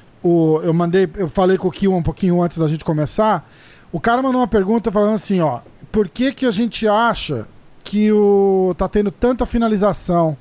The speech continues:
no, na, ne-, nesses últimos eventos do, do U F C?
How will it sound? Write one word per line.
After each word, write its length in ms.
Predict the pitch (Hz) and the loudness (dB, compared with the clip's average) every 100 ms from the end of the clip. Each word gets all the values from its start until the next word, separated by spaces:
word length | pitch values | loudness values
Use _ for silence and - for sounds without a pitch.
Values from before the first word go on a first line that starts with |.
| - - _ - - - - - - | -14 -20 _ -20 -20 -20 -20 -20 -2
no, 540 | 160 165 165 165 156 151 | 0 2 4 2 2 0
na, 180 | 165 | -2
ne-, 260 | 175 165 170 185 | 0 -2 -2 0
nesses 340 | 175 160 156 | -2 0 0
últimos 360 | 180 - 175 165 | 0 -2 -2 -2
eventos 480 | 143 160 160 151 | 0 -2 -2 -4
do, 580 | 135 151 143 139 135 131 | 0 2 2 0 0 -2
do 200 | 123 151 | -2 0
U 60 | 143 | 0
F 140 | 139 | -4
C? 260 | - 123 | -6 -8